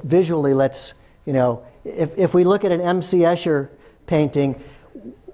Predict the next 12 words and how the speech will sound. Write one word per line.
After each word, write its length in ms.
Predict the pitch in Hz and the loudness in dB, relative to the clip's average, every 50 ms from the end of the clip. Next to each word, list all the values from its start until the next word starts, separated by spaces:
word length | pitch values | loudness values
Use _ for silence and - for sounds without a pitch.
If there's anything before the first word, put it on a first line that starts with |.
| - - - - | -20 -20 -16 -8
we're 260 | - 180 175 175 170 | -2 0 2 2 2
seeing 440 | 160 - - 202 196 190 185 175 160 | 0 -2 0 2 2 2 2 0 0
something 600 | - 196 185 180 185 190 180 175 165 165 - - - - - - _ _ _ _ - - - - - - - - | 0 -2 -2 -2 -2 -2 -2 -2 -2 -4 -8 -16 -20 -20 -20 -20 _ _ _ _ -20 -20 -20 -20 -20 -20 -12 -4
in 140 | - 190 175 | 0 2 2
a, 60 | 170 165 | 2 2
in 180 | 175 - 170 160 | 2 0 0 0
a 40 | - | 0
two-dimensional 800 | - - - 233 269 254 254 220 208 196 196 - - 185 185 165 | 0 0 0 2 2 2 2 2 2 0 0 0 0 -2 -2 -2
plane 800 | - - - 196 190 185 175 151 143 135 131 131 131 127 127 - - _ _ _ _ _ _ _ _ - | -4 -4 -2 0 2 2 4 2 2 2 0 -2 -2 -6 -8 -16 -20 _ _ _ _ _ _ _ _ -2
representing 760 | 139 151 165 170 170 180 175 160 139 170 170 170 170 165 156 | 2 2 2 2 0 -4 -6 -2 0 0 0 2 0 0 0
a 60 | 135 | -2
transition 920 | - - 160 147 143 139 123 131 170 190 180 - - 135 123 117 117 117 | -2 0 0 0 0 0 0 2 2 2 2 0 -2 -2 0 0 -2 -4